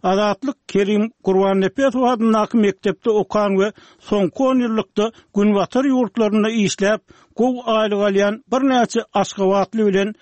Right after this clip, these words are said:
söhbetdeş boldy we olar öz mugallimlerini minnetdarlyk bilen ýatladylar. "Sapak gidip duranlar, klaslaryň gapysy açykdyr. Birden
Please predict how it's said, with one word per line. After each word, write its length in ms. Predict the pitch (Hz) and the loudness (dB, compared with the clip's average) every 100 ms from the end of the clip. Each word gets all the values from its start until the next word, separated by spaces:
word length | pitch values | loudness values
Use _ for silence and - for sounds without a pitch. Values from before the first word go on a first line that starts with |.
| _ | _
söhbetdeş 760 | - 233 190 214 190 - 240 262 | -4 -2 -2 -2 -2 -2 -4 0
boldy 260 | 220 202 196 | -2 2 0
we 120 | 214 - _ | 0 -4 _
olar 300 | 185 185 226 233 - | -2 0 0 -2 0
öz 220 | 220 254 | 2 2
mugallimlerini 680 | 247 226 214 208 202 190 208 - | 2 2 0 0 0 0 -4 -2
minnetdarlyk 840 | 175 202 196 180 - 175 190 - 233 | 0 2 2 0 0 0 -2 -4 -2
bilen 200 | 190 180 - | -2 -2 -2
ýatladylar. 760 | 175 185 - 180 180 165 175 - _ | 0 0 -2 -4 -4 -2 -2 -4 _
"Sapak 420 | _ 190 196 269 - - | _ -4 -2 -2 -4 -4
gidip 320 | 196 202 - | -2 -2 -4
duranlar, 420 | 214 202 202 170 - _ _ _ | -2 0 0 0 -4 _ _ _
klaslaryň 680 | - 202 214 - 208 202 247 - | -2 0 0 -2 -2 -2 -4 -4
gapysy 460 | 196 165 170 196 - | -4 -2 -4 -4 -4
açykdyr. 520 | 175 175 190 - 160 - _ _ 202 | -6 -4 -6 -4 -6 -6 _ _ -4
Birden 420 | 202 185 240 | -2 0 -2